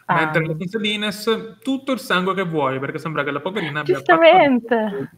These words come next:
Speaker 1: un
Speaker 2: Sì,
Speaker 1: letto
Speaker 2: quindi
Speaker 1: da sola, quindi non è stato proprio una cosa pulita.
Speaker 2: Quindi da sotto il mio bustino, che, eh, non è troppo stretto, quindi permette di avere sotto
Speaker 1: Ah, il tuo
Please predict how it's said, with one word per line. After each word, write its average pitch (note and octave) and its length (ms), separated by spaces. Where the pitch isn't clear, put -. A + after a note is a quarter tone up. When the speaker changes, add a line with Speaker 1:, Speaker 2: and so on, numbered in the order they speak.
Speaker 1:
un C#3 360
Speaker 2:
Sì, D3 80
Speaker 1:
letto G#3 480
Speaker 2:
quindi A3 340
Speaker 1:
da F#3+ 60
sola, D#3+ 400
quindi C3+ 300
non C3+ 160
è C3+ 40
stato C#3 240
proprio C3 960
una C3+ 200
cosa C3+ 440
pulita. C3 360
Speaker 2:
Quindi D4 220
da G#3 100
sotto - 280
il A#3 60
mio A3+ 340
bustino, A3+ 680
che, F#3+ 220
eh, E3 540
non G#3+ 120
è B3 140
troppo G3+ 380
stretto, F3 440
quindi E3 220
permette G3+ 500
di F3 120
avere F3 280
sotto F#3 520
Speaker 1:
Ah, D#3 140
il C#3+ 100
tuo D#3+ 120